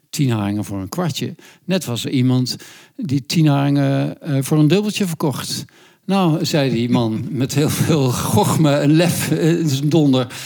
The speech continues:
"Had u die maar moet-, had u die rotzooi maar moeten kopen." Nou, en binnen anderhalf uur was hij al zijn haringen kwijt. Dus het was gewoon, hè, twee principes van maak jezelf groter en duurder.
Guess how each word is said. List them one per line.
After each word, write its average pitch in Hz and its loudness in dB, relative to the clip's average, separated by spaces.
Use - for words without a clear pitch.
"Had 180 0
u 165 2
die 160 6
maar 202 4
moet-, 196 -2
had 143 0
u 151 0
die 185 4
rotzooi 190 -2
maar 165 0
moeten 156 -2
kopen." 123 -8
Nou, 117 -6
en 113 -6
binnen 147 2
anderhalf 123 -2
uur 139 0
was - -6
hij - -10
al 147 -6
zijn 120 -4
haringen 160 -8
kwijt. 113 -12
Dus 131 -8
het 143 -4
was 175 -2
gewoon, 139 -2
hè, 160 -2
twee 185 0
principes 190 -2
van 143 0
maak 143 2
jezelf 131 -2
groter 143 -2
en 117 0
duurder. 170 0